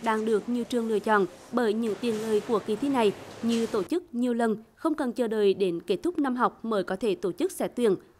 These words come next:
Dù rằng Bộ Giáo dục Đào tạo quy định các trường không được yêu cầu thí sinh xác nhận nhập học hoặc nhập học trước thời gian Bộ quy định. Sáng nay, Trường Cao đẳng Du lịch Huế phối hợp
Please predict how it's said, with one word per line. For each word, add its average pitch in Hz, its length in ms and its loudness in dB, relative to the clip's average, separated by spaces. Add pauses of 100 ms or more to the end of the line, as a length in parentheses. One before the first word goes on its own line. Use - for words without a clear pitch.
(160)
Dù 262 120 0
rằng 247 300 -4
Bộ 233 140 2
Giáo 208 180 0
dục 214 160 -2
Đào 226 120 -4
tạo 202 160 0
quy 269 140 -4
định 208 200 4 (220)
các - 260 -2
trường 247 220 -2
không 311 200 0
được 254 120 0
yêu 247 140 -6
cầu 220 180 -2
thí 196 160 -2
sinh 226 240 2 (180)
xác 214 300 0
nhận 220 180 -2
nhập 214 160 0
học 226 240 2 (140)
hoặc 220 280 2
nhập 233 220 -4
học 220 340 -4
trước 214 240 2
thời 214 140 -2
gian 240 260 -2
Bộ 202 120 0
quy 190 140 -2
định. 185 160 2 (2500)
Sáng 254 220 4
nay, 320 180 4
Trường 302 180 4
Cao 311 100 4
đẳng 226 200 2
Du 269 80 0
lịch 220 160 2
Huế 196 280 0
phối 202 160 0
hợp 226 220 -2